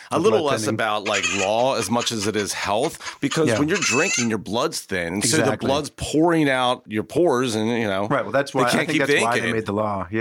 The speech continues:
Speaker 1: Yeah.
Speaker 2: exactly.
Speaker 1: All right.
Speaker 2: But
Speaker 1: So Rapola Entertainment, uh, you brought up Zen West, has Awake at Last, uh, coming to everyone's favorite rock and roll roadside cantina on February twenty-fifth with Versus Me, Weather Vane, Made to Rise, Waters Deep, and Gabe Woodrow.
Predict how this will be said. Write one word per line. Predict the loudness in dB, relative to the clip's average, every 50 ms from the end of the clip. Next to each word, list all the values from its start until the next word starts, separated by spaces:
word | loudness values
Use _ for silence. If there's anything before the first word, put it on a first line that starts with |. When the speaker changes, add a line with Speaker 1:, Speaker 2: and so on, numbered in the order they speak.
| 0 -2
Speaker 1:
Yeah. | -2 -6 -12 -14 _
Speaker 2:
exactly. | -4 -2 0 0 -2 -2 -4 -4 -6 -6 -6 -10 _ _ _
Speaker 1:
All | 0 2
right. | 2 2
Speaker 2:
But | 0 0
Speaker 1:
So | 0 2 2 2 0 0
Rapola | -2 -2 -2 -2 -2 -2 0 -2 -2
Entertainment, | -4 -4 -6 -6 -4 -4 -2 0 0 -2 -2 -4 -6 -4
uh, |
you | -2 -2 0
brought | 0 0 0 0 0
up | -2 -2
Zen | -2 -2 -2 0 0
West, | 0 0 0 -2 -4
has | -4 -2 -2 -2 -2 -2
Awake | -4 -2 0 2 0 0 0 0
at | -4 -2
Last, | 0 0 0 0 0 0 -2 -6 -6 -6
uh, | -8
coming | -6 -2 -2 0 0 0 0
to | 0 0
everyone's | 2 2 2 0 0 0 0
favorite | 0 0 0 0
rock | 0 0 0 0 0 -2
and | -2
roll | -2 0 2
roadside | 2 2 2 2 0 -2 -2 -2
cantina | -4 -4 -4 -4 -4 -4 -2 0 0 0 -2 -2 -2
on | -2 -2 0
February | 0 0 0 2 2 2 0
twenty-fifth | 0 -2 -2 -2 0 0 2 0 0 0
with | -2 -4 -4 -4 -4
Versus | -6 -6 -2 0 0 0 2 0 2 2 0 2 4
Me, | 4 4 6 4 4 2 2 2 0 0 0
Weather | -2 -2 -2 -2 0 0 0 0
Vane, | 2 2 0 2 2 2 4 4
Made | 2 2 0 0
to | -2 0
Rise, | 0 2 2 2 2 2 0 0
Waters | 2 2 2 2 2 0 2
Deep, | 2 0 2 2 0
and | -2 -2 0
Gabe | 0 0 0 -2 0
Woodrow. | 2 2 2 2 0 0 0 0 2 2 2 0 -2 -2